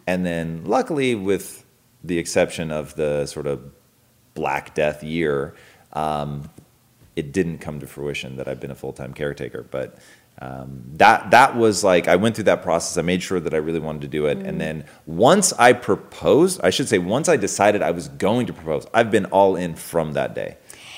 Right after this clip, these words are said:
Speaker 2: Yeah, it's, but we had a very strange way of dating and getting together. And to be honest, I think the one thing we never really had, but we managed to navigate through it, but I think it's, it was, can be difficult for people, is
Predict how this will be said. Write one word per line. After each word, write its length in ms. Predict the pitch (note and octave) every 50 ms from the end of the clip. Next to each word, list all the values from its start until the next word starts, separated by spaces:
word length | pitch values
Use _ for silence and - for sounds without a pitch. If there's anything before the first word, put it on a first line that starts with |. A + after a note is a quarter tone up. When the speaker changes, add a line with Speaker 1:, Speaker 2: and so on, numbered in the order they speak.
| - - -
Speaker 2:
Yeah, 300 | B3 A#3 C#4+ E4 F4+ F#4
it's, 300 | - C#4+ - - - - - _ _ _ - - -
but 240 | - C4+ C4 C4 C4 - C4+
we 200 | G3+ A3+ D4 D#4+
had 260 | E4 D4+ C#4+ B3+ A3
a 60 | A3+
very 460 | G3+ F#3 F3+ G#3+ A3+ A#3 A#3+ B3 B3+ A#3+
strange 760 | - - - - - G#3 G#3 G#3 G3+ G3+ G3+ G3+ F#3+ -
way 320 | F#3+ F#3 F#3+ F#3 F3+ F3+ F3+
of 160 | E3+ D#3+ -
dating 480 | - F3 E3+ F3 E3+ F3 E3+ E3+ E3 E3
and 360 | D#3+ E3 D#3+ D#3+ D#3+ D#3 D3+
getting 280 | E3+ E3 E3 D#3 D3+
together. 440 | D3 - - - E3+ E3+ D3 - - -
And 260 | - D3+ D#3+ E3+ D#3+ D#3+ - - - _ _ -
to 160 | - A#3 G3+
be 140 | F3+ F#3 -
honest, 320 | F#3 G#3+ A#3+ A3+ G3+ - -
I 60 | F#3
think 300 | - - F#3+ F3+ E3+ -
the 80 | F#3+ F3
one 180 | F#3 F#3 F#3
thing 220 | F3+ - G3 F3+ F3
we 100 | E3+ F3
never 260 | F3 E3+ E3 E3 E3
really 360 | D#3+ D#3+ E3+ E3 E3 E3 E3
had, 420 | C#3 - E3+ F3 F3 F3 E3 - - - -
but 100 | F#3 F#3
we 140 | - F#3 F#3+
managed 340 | F#3+ F#3+ F#3 F3+ F3 F3 - -
to 40 |
navigate 460 | F3+ F3 E3+ D#3 E3+ E3 D#3 D3 D3+ -
through 240 | - - A3 A3
it, 100 | G3+ - -
but 80 | F3+
I 60 | E3+ D3+
think 260 | D3 - E3+ E3 -
it's, 140 | - - - -
it 100 | E3 E3
was, 140 | E3 - - - -
can 180 | - - F3+ D#3+
be 100 | - D#3+
difficult 500 | - - C4+ - - C4 - A#3 - -
for 120 | - -
people, 440 | - - F#3 E3+ E3+ - - E3 E3 - - - - - - - - _ -
is 300 | G3 G3 G3 F#3+ F#3